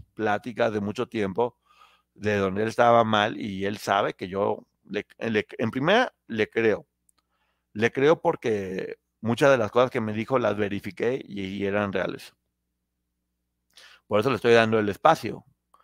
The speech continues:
Si no le creyera, pues no. Porque hay mucha gente que me ha contado cada historia con tal de que salir y decir, y yo digo, "Ahí para la otra". En este momento no. Sí queremos video tutorial de las lentejas con huevo,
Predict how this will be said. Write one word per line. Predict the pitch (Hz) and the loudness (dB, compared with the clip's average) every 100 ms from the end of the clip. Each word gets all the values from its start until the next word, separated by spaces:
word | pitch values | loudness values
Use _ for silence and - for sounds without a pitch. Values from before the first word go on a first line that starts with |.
| _ _ | _ _
Si | - 95 | -14 -4
no | 95 | -2
le | 123 | -2
creyera, | 117 101 110 123 | -4 -2 0 0
pues | 90 | -4
no. | 98 110 - | -4 -6 -6
Porque | 95 98 | -6 -2
hay | 110 | 0
mucha | 123 123 | 0 -2
gente | 127 131 | -2 -2
que | 123 | -2
me | 113 | -2
ha | 117 | -2
contado | 127 127 131 | 0 2 2
cada | 131 127 | 2 0
historia | 123 123 127 127 | 2 0 2 0
con | 110 | -2
tal | 104 117 | -2 -2
de | 123 | -2
que | 113 98 95 92 | -4 -4 -4 -6
salir | - 95 101 113 117 | -6 -4 -4 -6 -4
y | |
decir, | 98 87 107 | -6 -6 -6
y | 107 | -4
yo | 95 | -4
digo, | 92 82 - _ _ _ _ _ _ _ _ _ _ _ _ _ _ _ _ _ _ _ _ _ _ - - | -4 -8 -10 _ _ _ _ _ _ _ _ _ _ _ _ _ _ _ _ _ _ _ _ _ _ -20 -8
"Ahí | 101 | -2
para | 127 | 2
la | 110 | 2
otra". | 95 - _ _ _ _ _ _ _ _ - | 0 -4 _ _ _ _ _ _ _ _ -10
En | 110 | -6
este | 110 127 | -2 0
momento | 113 110 107 | 0 -2 -2
no. | 110 90 - _ _ _ _ _ _ _ _ _ _ _ _ - - - | -4 -6 -12 _ _ _ _ _ _ _ _ _ _ _ _ -20 -20 -20
Sí | - 147 | -8 4
queremos | 180 180 175 | 6 6 6
video | 151 151 170 | 4 2 0
tutorial | 175 160 139 143 151 | 0 2 6 8 8
de | 151 | 6
las | 139 | 4
lentejas | 123 113 131 139 147 | 2 2 2 2 0
con | 117 113 | -2 0
huevo, | 123 117 104 - | 2 2 0 -6